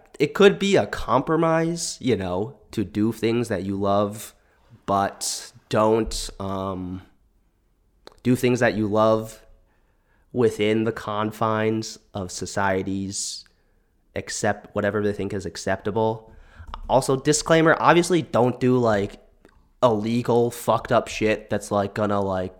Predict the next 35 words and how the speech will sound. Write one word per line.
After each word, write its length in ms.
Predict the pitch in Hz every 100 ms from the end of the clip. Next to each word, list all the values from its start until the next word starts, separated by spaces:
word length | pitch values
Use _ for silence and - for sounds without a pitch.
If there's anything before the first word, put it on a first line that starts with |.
| _ -
you 140 | 117
know, 340 | 98 95 - - - - _ _ _ _ _ _ _
if 220 | 127 123 -
your 140 | 165
self-expression 800 | 170 160 160 135 - 135 131 123
is 160 | 104
being 240 | 101 117 107
a 60 |
cannibal, 800 | 92 - 117 117 95 55 - - _ _ - -
like, 340 | 104 95 87 - - -
obviously 460 | - 107 120 117 107
I 60 | 101
don't 200 | 101 101
support 500 | - - 110 110 98
that, 320 | 90 85 -
and 300 | 95 92 95 -
no 220 | 98 107
one 140 | 101 101
should 180 | - 92
be 120 | 92
a 60 |
cannibal. 580 | 85 - 104 95 - - -
<laughs> 60 | -
So, 580 | - - - 101 95 - - - - - - -
uh, 400 | 95 80 71 85 - _ - -
don't 200 | - 131
self-express 580 | - 139 127 - 131 123
yourself 320 | 117 123 113
in 160 | 98 101
ways 380 | 107 104 104 101
that 160 | 101
are 220 | 95 95 -
unacceptable. 840 | 117 113 - 113 117 104 101 - -
You 120 | 110
know, 220 | 92 -